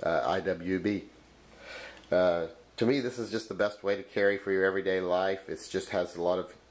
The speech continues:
conveniences to it. Holds the gun tighter to your body, holds it more securely, it's easier to conceal, it doesn't get in the way as much as outside waistband holster does, it doesn't print as badly as an outside the waistband holster does.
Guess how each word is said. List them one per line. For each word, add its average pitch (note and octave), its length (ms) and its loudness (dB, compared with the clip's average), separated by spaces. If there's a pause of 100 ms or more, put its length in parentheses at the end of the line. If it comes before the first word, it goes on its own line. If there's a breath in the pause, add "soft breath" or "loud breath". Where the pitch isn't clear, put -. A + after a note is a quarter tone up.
conveniences F#2+ 640 0
to G2 120 4
it. - 240 0 (380 loud breath)
Holds G2+ 220 0
the F#2 60 -8
gun G2 260 0
tighter G2+ 360 -4
to G#2 80 -10
your F2+ 120 -4
body, G2+ 480 0 (320 loud breath)
holds F#2+ 200 2
it E2 60 -4
more E2+ 160 -2
securely, G#2+ 720 0
it's F#2+ 160 -8
easier F2 300 -2
to E2 60 -6
conceal, G2 800 0 (300 loud breath)
it - 160 -4
doesn't F2 340 -2
get G2 80 2
in G2 120 2
the F2 60 -2
way G2 280 4
as G2 100 -4
much G2 240 -4
as F2+ 80 -4
outside F#2 380 -2
waistband F#2 440 -2
holster F2+ 300 -4
does, F2 320 2
it E2 60 -8
doesn't D#2+ 240 -4
print G2 240 0
as F2+ 100 -4
badly F2+ 320 2
as F2+ 80 -2
an F2+ 80 0
outside F2 320 0
the E2+ 60 -6
waistband F2 380 -2
holster F2+ 320 -2
does. E2+ 420 2